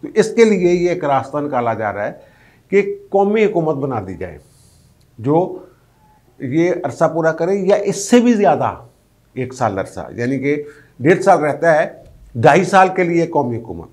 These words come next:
ढाई साल के लिए वो कहते हैं कौमी हुकूमत बन सकती है। आइन में एक रास्ता मौजूद है, आइन का आर्टिकल दो सौ बत्तीस, सब आर्टिकल सिक्स, वो ये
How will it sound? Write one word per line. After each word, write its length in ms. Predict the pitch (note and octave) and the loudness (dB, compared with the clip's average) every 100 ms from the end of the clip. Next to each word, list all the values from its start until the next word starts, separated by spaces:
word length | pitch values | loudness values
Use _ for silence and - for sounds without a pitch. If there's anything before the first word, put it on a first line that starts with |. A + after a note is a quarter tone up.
| _ _ - | _ _ -2
ढाई 200 | C3 B2 | 0 2
साल 200 | E3+ E3+ | 4 4
के 140 | F3+ | 4
लिए 120 | F3+ | 4
वो 100 | F#3 | 4
कहते 220 | F#3 D#3+ F3 | 2 0 0
हैं 120 | F3+ | 0
कौमी 160 | D3 D3+ | -2 -2
हुकूमत 280 | C#3 C#3 A2+ | -6 -6 -6
बन 160 | A2+ | -8
सकती 280 | C3 D#3 D#3+ | -8 -8 -2
है। 100 | E3+ | 0
आइन 220 | C#3 C3+ | 0 0
में 120 | C3+ C3+ | -4 -4
एक 100 | C3 | -2
रास्ता 320 | A#2+ A2 A#2+ | -2 -2 -6
मौजूद 360 | A2 G#2+ D3+ F3 | -6 -4 -2 0
है, 140 | F3 F3 - - - - | -2 -6 -20 -20 -16 -6
आइन 220 | C#3 D3+ | -4 -2
का 120 | C#3+ | 2
आर्टिकल 300 | C#3+ C#3+ C#3+ D3 | 2 4 0 0
दो 220 | B2 C3+ | -2 -2
सौ 160 | D#3+ C3+ | -2 -2
बत्तीस, 480 | B2 - F3+ F#3+ - _ _ _ _ _ - | -4 -2 -2 -2 -10 _ _ _ _ _ -2
सब 220 | D3+ D3 | 2 2
आर्टिकल 340 | - A#2+ B2+ | 0 -2 -6
सिक्स, 500 | A#2 - G3+ G3 - - _ _ _ - | -8 -2 -2 -2 -10 -20 _ _ _ -4
वो 280 | D3 F3+ F3+ | 2 4 4
ये 300 | F3 E3+ E3+ | 2 0 -2